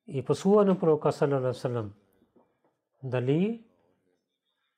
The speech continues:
да, да има не омраза към него? На един човек, който такъв, че той е от делата си,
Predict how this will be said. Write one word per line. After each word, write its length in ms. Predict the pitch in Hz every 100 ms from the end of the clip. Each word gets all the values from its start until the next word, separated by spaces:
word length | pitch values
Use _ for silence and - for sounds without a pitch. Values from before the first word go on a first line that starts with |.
| _ _ _ _ _ _ _ _ _ _ _ _ _ _ 107 101 104 98 104 98 104 107 110
да, 520 | 135 127 123 135 139
да 320 | 139 131 147
има 300 | 147 170 170
не 240 | 165 165 160
омраза 520 | 151 143 175 202 190
към 160 | 170
него? 360 | 147 131 113 98 _ _ _ _ _ _ _ 131
На 160 | 127
един 240 | 127 131 127
човек, 300 | - 135 139
който 320 | 139 131 139
такъв, 460 | 139 - 156 - - _ _ _ _ _ _ _ _ _ _ _
че 200 | 143 135
той 180 | 151 151
е 320 | 147 143 139
от 260 | 139 139 123
делата 500 | 135 139 147 147 135
си, 340 | - 175 202